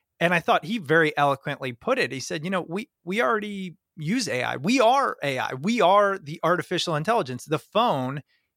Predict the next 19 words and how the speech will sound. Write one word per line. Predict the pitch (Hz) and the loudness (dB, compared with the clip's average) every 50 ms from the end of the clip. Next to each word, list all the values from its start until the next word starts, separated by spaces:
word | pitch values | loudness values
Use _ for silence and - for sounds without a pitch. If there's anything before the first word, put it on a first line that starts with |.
| _ _ | _ _
is | 185 175 185 185 185 185 165 - - _ | 0 2 2 2 2 0 -4 -8 -12 _
the | 151 135 156 147 | -8 -4 -4 -4
extension | 135 - - - - - - - 170 180 190 185 - 175 170 170 165 160 - - - | -4 -4 -6 -8 -8 -6 -2 -2 0 0 0 -2 -4 -4 -4 -4 -6 -8 -8 -4 -2
of | 151 143 156 | 0 2 2
our | 147 135 | 2 2
brain," | 127 160 156 135 120 117 117 123 | 2 2 2 2 0 -2 -4 -6
which | 131 123 - | -6 -6 -6
is | 139 127 | -8 -8
essentially | 127 123 - - 147 147 139 - - 127 123 120 | -8 -6 -6 -4 -4 -4 -4 -6 -6 -6 -6 -6
what | 117 120 120 127 127 120 - - - _ _ _ _ _ _ _ _ _ | -6 -4 -2 0 0 0 -2 -6 -14 _ _ _ _ _ _ _ _ _
he's | _ - - 156 151 135 - | _ -10 -6 -4 -4 -4 -4
talking | - - 127 131 113 - 131 117 107 | -2 0 0 0 0 -2 -6 -8 -6
about | 107 104 107 | -4 -4 -4
with | - 135 147 | -4 -4 -2
Neuralink | 147 143 139 127 123 120 117 113 113 - | 0 0 2 2 2 0 -2 -4 -6 -8
and | 120 117 107 | -10 -10 -8
things | 131 123 120 - | -8 -8 -6 -6
like | 123 113 - - | -6 -6 -4 -2
that. | 123 110 104 - | -2 -2 -4 -6